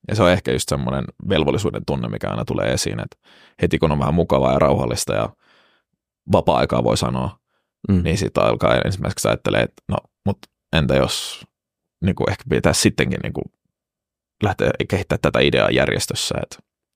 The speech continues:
Speaker 1: entä jos me tehtäisiin keräys tälle, tai sit se aina palaa sa-, siihen samaan asiaan, että voisi tehdä vähän enemmän, ja sit se on aika musta aukko.
Speaker 2: Mm.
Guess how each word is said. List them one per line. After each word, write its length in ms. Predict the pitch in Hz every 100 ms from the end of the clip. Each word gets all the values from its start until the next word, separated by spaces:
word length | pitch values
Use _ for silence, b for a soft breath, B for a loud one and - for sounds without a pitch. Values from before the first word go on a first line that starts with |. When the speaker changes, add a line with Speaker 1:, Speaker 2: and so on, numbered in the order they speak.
| -
Speaker 1:
entä 140 | 107
jos 80 | 95
me 60 | 85
tehtäisiin 300 | - 80 -
keräys 280 | 71 67 -
tälle, 300 | 73 82 - -
tai 180 | 52 - -
sit 280 | - - -
se 80 | 85
aina 180 | 101
palaa 320 | 95 98 76 80
sa-, 180 | 78 -
siihen 280 | 95 78 92
samaan 280 | 82 67 69
asiaan, 340 | - 57 50
että 200 | - - _ b b b b
voisi 100 | 98
tehdä 200 | - 107
vähän 240 | 110 110 90
enemmän, 360 | 78 69 55 50
ja 60 |
sit 100 | -
se 100 | -
on 240 | - - 80
aika 180 | 92 104
musta 320 | 107 - 64
aukko. 380 | 65 65 - - _ _ _ _ -
Speaker 2:
Mm. 200 | 98